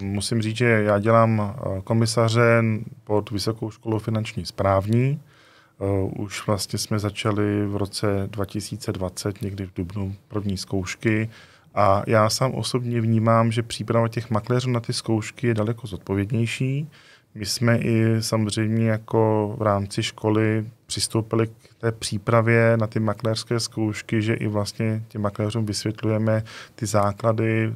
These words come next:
co by měli ovládat pro tu realitní způsobilost. Pro řadu těch makléřů už tohleto samo o sobě je velice přínosný. A já to i vnímám, že se skutečně zkvalitňuje vnímání těch,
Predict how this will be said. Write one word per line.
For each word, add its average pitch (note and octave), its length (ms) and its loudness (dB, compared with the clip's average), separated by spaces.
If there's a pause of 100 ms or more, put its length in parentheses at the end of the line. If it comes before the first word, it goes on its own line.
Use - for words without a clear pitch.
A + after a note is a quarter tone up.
(100)
co - 120 -10
by G#2+ 100 -6
měli A2 260 0
ovládat G#2+ 500 4
pro G#2+ 200 -4
tu A2+ 160 -2
realitní A2 280 0
způsobilost. A#2 880 0 (400)
Pro A2 320 -2
řadu A#2 260 2
těch A#2+ 220 -6
makléřů A2+ 400 2
už - 380 -8
tohleto B2 360 -2
samo A#2+ 280 0
o - 80 -6
sobě A#2 280 0
je A#2+ 60 2
velice A#2 340 0
přínosný. A2+ 840 -2 (360)
A A2+ 60 4
já G#2 180 8
to B2+ 120 0
i - 80 0
vnímám, A#2 440 2
že A2+ 80 -2
se A2+ 140 -6
skutečně A#2+ 420 -4
zkvalitňuje G#2+ 1120 2
vnímání G#2+ 640 0
těch, A2 260 -2